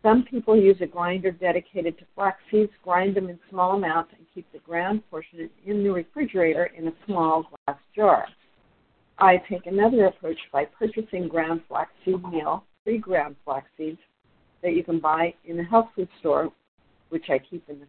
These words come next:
fridge. Sprinkle ground flax seeds on oatmeal, cereal, yogurt, and use it in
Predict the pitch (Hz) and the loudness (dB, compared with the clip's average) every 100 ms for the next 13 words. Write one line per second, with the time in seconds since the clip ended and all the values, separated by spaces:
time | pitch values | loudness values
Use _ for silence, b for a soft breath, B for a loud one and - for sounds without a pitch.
0 | - 139 - - _ _ - 202 208 196 | -8 -6 -6 -14 _ _ -6 -4 -2 -4
1 | 180 180 185 247 - 214 185 - _ 190 | -4 -2 0 0 -4 -2 -2 -2 _ -4
2 | 165 - - 156 147 - 180 - 208 220 | -4 -4 -12 -16 -16 -6 -6 -4 -2 -2
3 | - - 170 156 160 170 175 196 196 202 | -4 0 0 0 -2 -4 2 2 2 -2
4 | - _ _ _ _ - 180 185 196 196 | -4 _ _ _ _ -8 -2 2 4 4
5 | 180 165 | 2 2